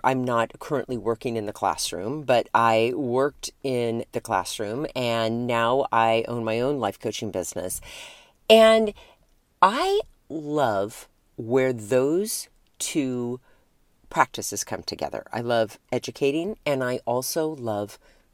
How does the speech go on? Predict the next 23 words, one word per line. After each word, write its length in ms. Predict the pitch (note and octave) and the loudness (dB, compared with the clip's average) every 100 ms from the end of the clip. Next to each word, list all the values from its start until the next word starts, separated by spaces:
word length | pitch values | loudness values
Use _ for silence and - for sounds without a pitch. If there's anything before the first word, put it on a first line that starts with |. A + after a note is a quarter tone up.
| - | -14
coaching. 360 | - - - - - _ _ - - - - - | -8 -6 -6 -10 -20 _ _ -20 -18 -18 -20 0
And 520 | - F#3+ F#3 F#3 F#3 - - | 8 10 10 6 2 0 6
I 200 | D#3+ A#3+ | 8 8
will 160 | G4 G#4+ | 4 0
tell 220 | F#3 B2 | 2 2
you 320 | G#2+ G#2+ - - | 4 0 -2 -6
that 320 | C3+ C3+ C3+ | 4 6 6
as 240 | C3+ D3 F#3+ | 4 2 2
a 80 | B3+ | -4
coach, 560 | - G#2 F2 - - _ - | -2 -4 -4 -8 -12 _ -6
my 480 | C3 C3+ B2+ B2 B2 - _ _ - | 2 4 4 2 -2 -16 _ _ 6
all-time 680 | E3+ A#3 - - A#3 G#3 G3+ - | 6 6 0 -4 -4 -4 -6 -12
favorite 600 | - - - A#2+ C#3+ D#3+ | -18 -4 0 0 -2 -8
tool 360 | - B2 - - _ _ - - _ - | -6 -8 -8 -14 _ _ -20 -20 _ -6
to 140 | - | 0
use 440 | D3+ A#2 A#2 B2+ - | 0 0 -4 -4 -6
with 160 | - | -4
myself, 440 | A#3+ B3+ C#3 A#2+ - | -2 0 0 0 -4
to 100 | - | -12
use 540 | G#2 G#2+ A2+ C3 - - | -8 -4 -2 -2 -6 -10
with 340 | A2 A2+ - | -4 -4 -4
my 100 | A2+ | -8
clients, 600 | G#2 - G2+ F#2 F2 - | -8 -6 -6 -6 -8 -10